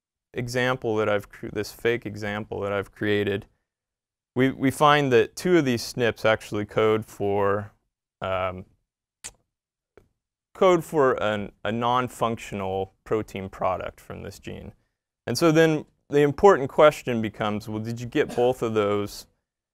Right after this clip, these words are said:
non-functional, uh, those snips that code for a non-functional gene, did you get both of them from mom or dad, or did you get one from each? And obviously, if you get one from each, then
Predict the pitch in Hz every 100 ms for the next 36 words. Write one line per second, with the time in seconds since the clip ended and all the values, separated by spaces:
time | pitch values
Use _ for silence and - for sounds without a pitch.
0 | _ _ 117 120 123 131 - 135 127 -
1 | 113 104 104 104 123 _ _ _ _ _
2 | _ _ - 104 98 95 - _ _ _
3 | - 131 - - 151 147 - 110 - 127
4 | 120 113 104 107 107 107 104 113 110 -
5 | 101 98 107 127 120 101 98 - 113 120
6 | 135 - - 139 151 139 127 131 127 127
7 | - 104 104 110 113 135 131 101 95 95
8 | 110 127 _ _ _ _ _ _ _ -
9 | 127 127 120 117 131 - 117 120 110 101
10 | 104 113 92 - - - _ 107 117 135
11 | 135 - 117 113 113 110 110 101 120 113
12 | 107 107 104 110 - - 98 98 98 113